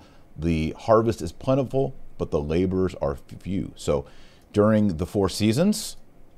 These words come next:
there are prayers, special masses and prayers. And we just entered the December Ember.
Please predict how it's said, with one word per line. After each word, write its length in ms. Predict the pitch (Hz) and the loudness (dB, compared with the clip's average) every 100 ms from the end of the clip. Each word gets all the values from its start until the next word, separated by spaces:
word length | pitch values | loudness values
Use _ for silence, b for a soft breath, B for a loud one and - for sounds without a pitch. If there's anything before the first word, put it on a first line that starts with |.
| - - - - - - - - - - - - - - | -20 -20 -20 -20 -20 -20 -20 -20 -20 -20 -20 -20 -18 -6
there 120 | 78 | -2
are 60 | 71 | -2
prayers, 580 | - 87 85 67 65 - | 0 6 6 4 -2 -10
special 400 | - 85 87 95 | -4 -2 0 0
masses 500 | 78 78 80 69 58 | 0 0 -2 -6 -8
and 100 | 60 | -8
prayers. 440 | - 71 67 - - B B B | -2 0 0 -4 -14 B B B
And 140 | 82 | 2
we 100 | 92 | 4
just 240 | 85 107 - | 6 2 2
entered 340 | 95 90 90 | 2 4 4
the 60 | 82 | 2
December 640 | 78 - 87 90 87 85 | 0 2 4 6 4 4
Ember. 440 | 76 78 73 69 | 2 0 0 -2